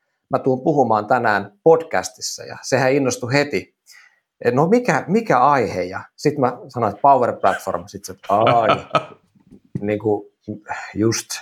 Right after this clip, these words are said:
Ja mä selitin ihan lyhyesti, että mistä tässä on kyse. Näillä ihan samoilla jutuilla, mitä tässä nyt tänään on puhuttu, että,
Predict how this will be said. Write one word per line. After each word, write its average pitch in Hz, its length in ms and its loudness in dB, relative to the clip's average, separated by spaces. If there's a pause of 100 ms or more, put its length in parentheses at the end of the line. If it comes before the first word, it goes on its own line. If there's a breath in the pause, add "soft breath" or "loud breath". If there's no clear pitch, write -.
(520 soft breath)
Ja 113 300 2
mä 147 120 0
selitin 165 500 2
ihan 170 220 2
lyhyesti, 135 540 2
että 101 160 -4
mistä 143 200 0
tässä 117 240 -8
on 110 100 -6
kyse. 117 320 -2
Näillä 143 220 2
ihan 202 180 -2
samoilla 175 380 2
jutuilla, 160 280 0
mitä 127 180 -4
tässä 127 220 -4
nyt 123 100 -12
tänään 131 260 4
on 110 120 -4
puhuttu, 127 480 0
että, - 280 -4